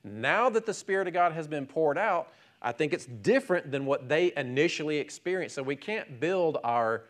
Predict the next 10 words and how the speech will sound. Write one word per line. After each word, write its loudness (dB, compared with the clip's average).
understanding 0
of -2
the, -4
of -4
the -2
reception -2
of -6
the -4
Holy -4
Spirit -4